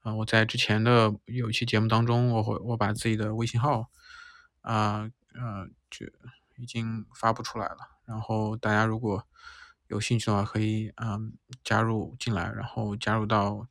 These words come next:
我们的这个产品群里面，我们可以互相交流。啊，现在已经有，这个群里面也已经有五十多个小伙伴在里面了。对，那我希望也有，也有机会能跟大家去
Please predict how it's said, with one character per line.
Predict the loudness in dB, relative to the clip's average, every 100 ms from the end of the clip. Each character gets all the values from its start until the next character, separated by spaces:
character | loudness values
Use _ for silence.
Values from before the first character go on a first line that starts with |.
| _
我 | -10 -6
们 |
的 | -2
这 | 0
个 | 0 0
产 | 0 0
品 | 0
群 | 2
里 | 4
面， | 4 2
我 |
们 | -2
可 | -4
以 |
互 | -4 -4
相 | -4 -2
交 | -2 -2
流。 | -4 -14 _ _ _
啊， | -2
现 | 4
在 | 6 6
已 |
经 | 4 2
有， | 2 2 -4 -6
这 | -6
个 |
群 | -2 -2
里 |
面 | 0 0
也 |
已 | -2
经 | -4 -2
有 | -2
五 | -4
十 | -8
多 | -6 -4
个 | -4
小 | -4
伙 | -6
伴 | -8 -12 -16 -20 -18 -18 -18 -20 _
在 | -4
里 | -4 -4
面 | -8
了。 | -18 _ _ _
对， | -12 -4
那 | 0
我 | 0
希 | 0 2
望 | 2 2 -4
也 | -10 -4 -2
有， | 0 0
也 | 2
有 | 2
机 | 0 0
会 | 0
能 | 0
跟 | 0
大 | 2
家 | 0
去 | 0 -2